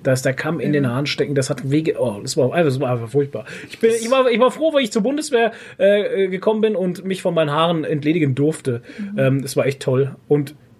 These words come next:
Speaker 1: das ist nicht bei der Bundeswehr passiert, sondern ich bin tatsächlich f-, drei Wochen vorher oder so bin ich selber zum Friseur und hab's mir runterschneiden
Speaker 2: Mhm.
Speaker 1: lassen. Das wollte ich der Bundeswehr, diese Genugtuung wollte ich der Bundeswehr nicht geben.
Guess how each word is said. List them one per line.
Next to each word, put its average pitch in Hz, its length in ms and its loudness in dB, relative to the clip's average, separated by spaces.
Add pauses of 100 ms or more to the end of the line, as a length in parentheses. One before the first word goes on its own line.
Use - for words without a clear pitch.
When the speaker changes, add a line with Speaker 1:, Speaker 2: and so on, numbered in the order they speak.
Speaker 1:
das 135 160 -4
ist - 120 -6
nicht 196 180 -2
bei 135 100 4
der 208 80 4
Bundeswehr 233 380 0
passiert, 190 240 -4
sondern 156 160 -2
ich 143 80 -10
bin 143 120 -6
tatsächlich 143 560 -4 (100)
f-, - 280 -14 (140)
drei 139 240 -2
Wochen 147 180 2
vorher 139 360 2
oder 131 160 2
so 127 100 2
bin 131 160 0
ich 131 100 0
selber 127 220 -2
zum 127 160 -4
Friseur 131 240 0
und 127 60 2
hab's 131 140 -4
mir 139 100 0
runterschneiden 131 440 0
Speaker 2:
Mhm. 127 60 -6
Speaker 1:
lassen. 135 200 -8 (460)
Das 147 160 -2
wollte 190 140 6
ich 196 80 2
der 180 80 4
Bundeswehr, 170 420 0
diese 185 220 -2
Genugtuung 214 440 4
wollte 170 120 4
ich 160 60 -4
der 165 80 2
Bundeswehr 147 320 -2
nicht 156 280 -8
geben. 120 160 -6